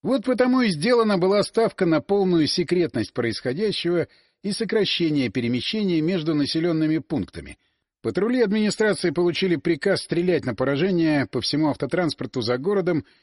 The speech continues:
и сжигать машины со всем содержимым, не приближаясь к ним.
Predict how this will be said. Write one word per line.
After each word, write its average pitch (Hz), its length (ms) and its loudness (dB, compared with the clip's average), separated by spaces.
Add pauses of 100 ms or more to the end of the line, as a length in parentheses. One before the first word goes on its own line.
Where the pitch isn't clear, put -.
(120)
и 87 80 -8
сжигать 135 400 -2
машины 175 500 0
со 147 200 -2
всем 175 240 -2
содержимым, 143 720 0
не 151 100 0
приближаясь 147 640 -2
к - 120 -10
ним. 78 180 -6